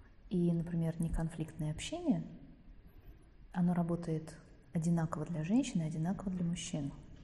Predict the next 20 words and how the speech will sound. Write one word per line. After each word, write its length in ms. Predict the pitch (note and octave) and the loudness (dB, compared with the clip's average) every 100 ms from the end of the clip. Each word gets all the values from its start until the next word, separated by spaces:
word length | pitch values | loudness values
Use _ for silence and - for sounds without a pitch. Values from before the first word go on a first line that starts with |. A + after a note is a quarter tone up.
| - - - - - - | -18 -16 -16 -16 -16 0
Потребности 680 | C4+ C4+ A3 F#3 F3+ - - | 2 8 10 10 6 2 -2
есть 360 | D#3+ D#3 - - | 0 0 -2 -4
одинаково 540 | D#3+ E3+ E3+ D#3+ D#3+ | 0 2 2 2 0
у 60 | D#3 | 0
женщин 420 | E3+ G#3+ - F3+ | 2 2 4 2
и 20 | |
одинаково 520 | E3 E3 D#3 D#3 - | 2 0 0 -2 -2
у 40 | D#3+ | 0
мужчин. 480 | D#3 - - C3+ C#3+ - - - - - - - | 0 -2 -2 -2 -4 -12 -18 -16 -16 -18 -20 -6
Желания 540 | F#3 G#3 G3+ G3 G3+ G3+ | 0 4 6 8 8 6
и 40 | |
устремления 680 | F#3 - F#3+ E3 D3+ D3 C#3+ | 4 0 2 2 2 0 0
есть 240 | C#3+ C#3 | -2 -4
как 200 | - C#3+ | -4 -2
у 40 | D3+ | 0
одних, 400 | D3+ D3 E3+ - | 0 0 -2 -2
так 220 | D#3 - | -4 -2
и 40 | |
у 40 | D3 | -6
других. 420 | - C#3 - | -4 -4 -4